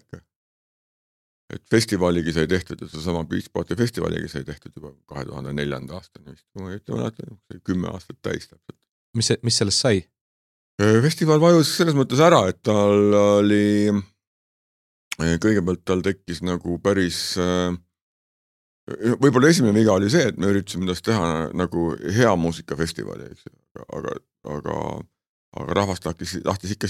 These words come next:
Speaker 1: seda, mida tema tahtis, eks ju. Et, äh, võib-olla me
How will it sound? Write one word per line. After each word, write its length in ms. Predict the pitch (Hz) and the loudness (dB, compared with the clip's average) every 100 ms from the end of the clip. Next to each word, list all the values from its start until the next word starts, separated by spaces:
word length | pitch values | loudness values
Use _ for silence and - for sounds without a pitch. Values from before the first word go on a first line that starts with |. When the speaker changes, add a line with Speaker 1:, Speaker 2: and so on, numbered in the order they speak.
| 92 | -2
Speaker 1:
seda, 80 | 76 | -2
mida 160 | 73 80 | 0 0
tema 160 | 82 | 0
tahtis, 320 | 71 67 - - | -2 -8 -14 -20
eks 240 | - - | -20 -20
ju. 80 | - _ _ _ _ _ _ _ _ _ - | -20 _ _ _ _ _ _ _ _ _ -4
Et, 400 | 78 80 _ - 80 | -2 -2 _ -4 0
äh, 320 | 78 78 82 - | 0 0 -2 0
võib-olla 300 | 95 85 90 | 0 4 4
me 100 | 90 | 4